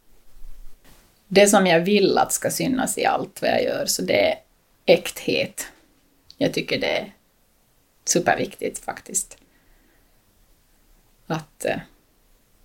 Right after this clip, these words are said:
ja, att man inte gör något bara för att hitta på någonting, utan utan att det ska vara förankrat på något sätt på,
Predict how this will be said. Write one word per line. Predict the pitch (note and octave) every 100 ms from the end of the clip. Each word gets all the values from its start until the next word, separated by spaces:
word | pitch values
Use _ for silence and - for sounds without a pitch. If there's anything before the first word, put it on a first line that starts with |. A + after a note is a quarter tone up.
| _ _ _ _ _ _ _ _ _ _ _ _ _ _ _ - - -
ja, | G3+
att | D#3 C3
man | F3+ F#3+
inte | G3 F#3
gör | F#3
något | E3+ D#3
bara | A#2 B2+
för | -
att | F2 - - _ _
hitta | - D#3+ - -
på | E3 E3
någonting, | - - E3+ - -
utan | - - - - _ _ _ _ _ _ _ _ _ _ -
utan | E3+ - -
att | D#3
det | -
ska | - -
vara | - -
förankrat | - E3+ - - - - -
på | -
något | B3 -
sätt | - -
på, | -